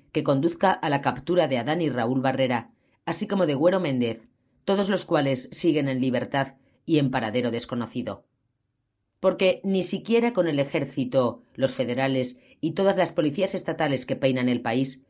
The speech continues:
son capaces de encontrar a Güero, a Raúl o a Adán, porque no están allí. Güero ha cruzado la frontera de Guatemala,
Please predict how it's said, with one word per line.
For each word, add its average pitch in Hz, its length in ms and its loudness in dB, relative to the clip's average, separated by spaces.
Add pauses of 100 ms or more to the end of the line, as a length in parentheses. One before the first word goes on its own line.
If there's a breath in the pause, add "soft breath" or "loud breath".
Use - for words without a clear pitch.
(140)
son 208 400 2
capaces 165 480 0
de 143 100 2
encontrar 127 480 0
a 123 60 0
Güero, 160 480 0 (180)
a 135 120 0
Raúl 120 500 -2 (180)
o 135 160 4
a 117 140 2
Adán, 113 340 -4 (600)
porque 165 360 4
no 185 280 0
están 151 400 -2
allí. 120 360 -2 (880)
Güero 202 320 0
ha 214 60 0
cruzado 208 360 0
la - 80 2
frontera 135 380 0
de 127 80 -2
Guatemala, 123 600 -2